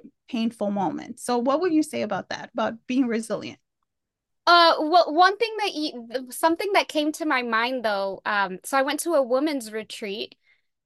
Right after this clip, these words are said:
Speaker 2: and I met all these women and I was having a great time and I went there for healing and I had a big chunk of my healing happen there.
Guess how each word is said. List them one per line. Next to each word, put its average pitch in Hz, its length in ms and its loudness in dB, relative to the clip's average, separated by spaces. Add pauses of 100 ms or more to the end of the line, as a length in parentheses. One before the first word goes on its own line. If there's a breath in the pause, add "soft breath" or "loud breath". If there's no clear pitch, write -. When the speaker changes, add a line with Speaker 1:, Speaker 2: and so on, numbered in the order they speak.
Speaker 2:
and 233 120 -2
I 247 40 -2
met 254 180 0
all 254 140 2
these 254 240 -6
women 226 340 -6
and 208 160 -10
I 190 120 -4
was 196 160 -8
having 240 240 -6
a 233 40 -6
great 220 260 -8
time 220 280 -6
and 214 100 -10
I 202 60 -8
went 226 240 -8
there 254 100 -4
for 240 200 -10
healing 220 520 -6
and 196 80 -4
I 196 60 -6
had 254 340 0
a 233 60 0
big 220 400 0 (260)
chunk 247 300 -6
of 226 40 -8
my 208 120 -6
healing 214 400 -10
happen 202 420 -8
there. 180 260 -10